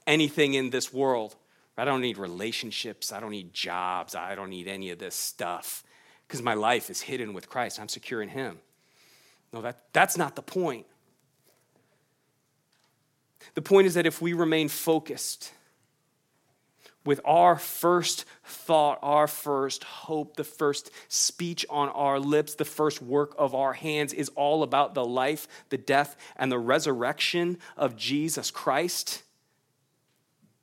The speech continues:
then we stay on track. Then we stay focused. We continue to seek him more and more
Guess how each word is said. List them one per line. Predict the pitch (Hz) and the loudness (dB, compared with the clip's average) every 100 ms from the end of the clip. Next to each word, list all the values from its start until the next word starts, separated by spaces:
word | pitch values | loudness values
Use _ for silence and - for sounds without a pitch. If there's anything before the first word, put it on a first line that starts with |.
| _ _ _ _ _ _ _ - | _ _ _ _ _ _ _ -8
then | 156 170 | -4 -4
we | 156 | -4
stay | - - 156 139 | -4 -2 -2 -2
on | 135 131 | -4 -6
track. | 127 170 151 | -6 -4 -4
Then | - 170 170 | 0 0 2
we | 175 | 0
stay | - 160 143 | 0 2 0
focused. | - - 175 185 - - - - - _ _ _ _ _ _ _ _ _ _ - | 0 2 2 2 -6 -10 -10 -12 -20 _ _ _ _ _ _ _ _ _ _ -6
We | 165 | 0
continue | 175 160 - 220 190 | 0 2 4 4 4
to | 156 | 2
seek | - 226 190 | 2 0 4
him | 190 160 | 4 6
more | 175 190 180 170 | 6 8 6 4
and | 160 | 2
more | 160 190 196 165 | 6 8 8 6